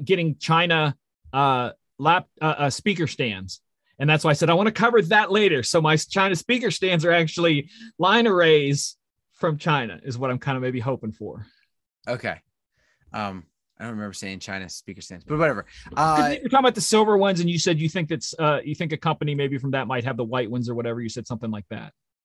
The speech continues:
Speaker 2: Yeah, there's a, there's a lot of companies that do the white ones with that, but, uh,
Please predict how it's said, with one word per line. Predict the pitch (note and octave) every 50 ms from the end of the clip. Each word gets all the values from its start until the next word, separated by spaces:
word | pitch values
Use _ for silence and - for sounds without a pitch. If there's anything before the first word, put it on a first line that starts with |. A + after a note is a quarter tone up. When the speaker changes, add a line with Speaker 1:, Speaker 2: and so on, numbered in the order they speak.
| _ _ -
Speaker 2:
Yeah, | E3+ F#3+ F3
there's | E3+ F3+ F3 F#3
a, | F#3 D#3+
there's | E3+ E3+ F3+ E3 E3
a | F3
lot | F#3+ G3+ G3
of | E3
companies | D3 C#3+ C3 C3 A#2 G#2+
that | A#2 G#2
do | G2 A2+ G#2+
the | G#2+ G#2
white | G#2 A2 - G#2+ G#2 F2+
ones | F#2+ G2+ G2
with | G2+ F#2 F#2+
that, | F#2 F2 F2+ _ _
but, | B2+ A#2+ G#2+ - _ _ _ _ _ _
uh, | - C3+ C3+ C3+ C3+ C3 B2+